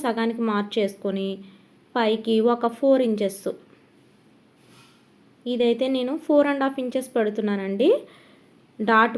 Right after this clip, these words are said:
పొడవు. ఎందుకు అంత పెట్టానంటే ఇది వచ్చేసి బ్యాక్ పార్ట్ హైట్ ఎక్కువ. హైట్ ఎక్కువ ఉంటే మనం ఫోర్ అండ్ హాఫ్ పెట్టుకోవచ్చు. మీడియం హైట్ అయితే ఫోర్ పెట్టుకోవచ్చు.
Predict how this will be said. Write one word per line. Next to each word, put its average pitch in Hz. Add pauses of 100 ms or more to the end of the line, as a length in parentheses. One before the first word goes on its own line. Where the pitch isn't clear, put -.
పొడవు. 220 (380)
ఎందుకు 285 (140)
అంత 269 (120)
పెట్టానంటే 254 (160)
ఇది 233
వచ్చేసి 254 (380)
బ్యాక్ 233
పార్ట్ 269 (260)
హైట్ 240
ఎక్కువ. 240 (880)
హైట్ 247
ఎక్కువ 269
ఉంటే 254
మనం 277 (100)
ఫోర్ 262
అండ్ 247
హాఫ్ 233
పెట్టుకోవచ్చు. 233 (160)
మీడియం 294 (100)
హైట్ 254
అయితే 269
ఫోర్ 277
పెట్టుకోవచ్చు. 208